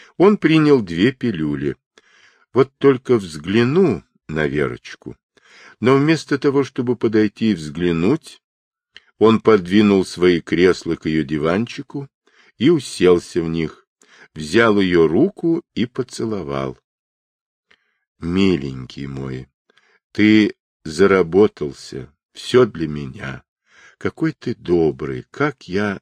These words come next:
люблю тебя», проговорила она сквозь сон. Против морфия в достаточном количестве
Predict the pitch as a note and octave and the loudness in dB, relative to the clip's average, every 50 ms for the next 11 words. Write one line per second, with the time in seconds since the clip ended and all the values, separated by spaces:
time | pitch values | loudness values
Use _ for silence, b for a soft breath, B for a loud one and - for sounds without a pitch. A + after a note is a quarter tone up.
0 | _ _ - E2 D#2+ F#2 E2+ E2 D#2 D2+ C#2 D#2 D#2 C#2 - - - D#2 C2+ B1+ | _ _ -12 -10 -10 -10 -10 -12 -14 -8 -6 -6 -6 -6 -8 -12 -18 -18 -14 -12
1 | D2 C#2+ C2+ C2+ B B B B B B B B - F#2+ F#2+ E2 F2+ F2 F2+ F2 | -10 -12 -12 -14 B B B B B B B B 0 0 2 2 2 2 2 2
2 | F2 F2+ F2 F2 F2 E2+ F2 F2 E2 - - - - - E2 E2 - - - - | 4 4 4 4 2 2 0 -2 -2 -4 -10 -20 -8 -6 -6 -6 -6 -8 -18 -18
3 | - - E2 D2 C#2 C2+ C2 _ _ _ _ _ _ _ _ _ _ _ _ _ | -10 -8 -8 -8 -8 -10 -14 _ _ _ _ _ _ _ _ _ _ _ _ _
4 | B B B B B B B B - C3+ D3+ F3+ E3 - D#3+ C3+ - - C3 D3 | B B B B B B B B 0 2 2 2 2 2 -2 -2 -2 -4 -2 0
5 | D#3+ D#3 C#3 B2+ - - C3+ C3 B2+ B2 A#2 A2+ A2+ _ _ - E2 D2+ D2 F#2 | 0 0 -2 -4 -4 -2 2 2 2 2 2 -2 -8 _ _ -16 -14 -2 0 0
6 | F2+ - - _ G2+ G2 F#2+ - - - - F#2 E2+ D#2+ - - E2 E2 G2+ A2+ | 0 -2 -2 _ 0 0 0 -2 -10 -12 -8 -8 -8 -6 -2 -2 -2 -2 -2 -8
7 | - - - - _ - B2 A#2 A2 | -10 -14 -16 -18 _ -8 -8 -8 -8